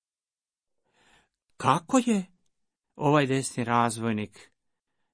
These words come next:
prepoznao Isusa? I obratio mu se. Netko je lijepo rekao:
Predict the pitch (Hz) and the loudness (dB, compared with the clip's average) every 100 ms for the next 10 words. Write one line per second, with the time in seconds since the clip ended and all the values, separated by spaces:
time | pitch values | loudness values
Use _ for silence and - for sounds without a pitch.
0 | _ _ 127 120 - 110 117 - 120 107 | _ _ -8 -8 -8 -8 -4 -4 -4 -6
1 | 101 - _ _ _ _ _ _ _ _ | -8 -12 _ _ _ _ _ _ _ _
2 | - - - - - - - _ _ _ | -12 -10 -8 -8 -8 -10 -14 _ _ _
3 | _ _ _ _ _ _ _ _ _ _ | _ _ _ _ _ _ _ _ _ _
4 | _ _ _ _ _ _ _ _ _ _ | _ _ _ _ _ _ _ _ _ _
5 | _ _ _ - 156 127 113 104 92 - | _ _ _ -4 0 2 0 -4 -6 -10
6 | - - - - - _ _ _ _ _ | -16 -16 -16 -18 -18 _ _ _ _ _
7 | _ _ _ _ _ _ _ _ 147 170 | _ _ _ _ _ _ _ _ -4 -4
8 | - 160 156 185 160 131 147 160 160 135 | 0 0 2 2 0 -2 -2 -2 -2 -2
9 | - | -4